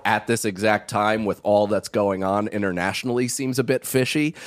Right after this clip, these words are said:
And I think the story and the fact that it just kind of goes away for months at a time and then comes back as in, like, "Hey, remember aliens? Remember we said we found those?"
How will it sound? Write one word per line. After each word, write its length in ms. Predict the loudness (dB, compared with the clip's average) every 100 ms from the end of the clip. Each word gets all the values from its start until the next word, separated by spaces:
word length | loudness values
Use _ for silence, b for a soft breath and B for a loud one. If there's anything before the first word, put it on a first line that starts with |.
| B
And 140 | 0 2
I 80 |
think 180 | 2 0
the 100 | -2
story 540 | -6 0 4 4 2 0
and 100 | -2
the 60 |
fact 240 | 0 0 0
that 140 | -4
it 80 | -4
just 180 | -6 -4
kind 180 | -4
of 80 | -2
goes 300 | -2 -2 0
away 600 | -2 0 2 2 2 -2 b b
for 160 | 0 2
months 320 | 4 2 2
at 80 | 0
a 80 |
time 400 | 4 4 4 2
and 120 | 0 0
then 200 | 0 2
comes 300 | 2 2 0
back 360 | 4 4 2
as 100 | 0
in, 120 | 0
like, 160 | 0 0
"Hey, 160 | 0 2
remember 420 | 2 2 4 4
aliens? 480 | 4 4 4 2 2
Remember 300 | 2 2 2
we 100 | 0
said 220 | 0 0
we 80 | 0
found 360 | 2 2 4
those?" 240 | 4 2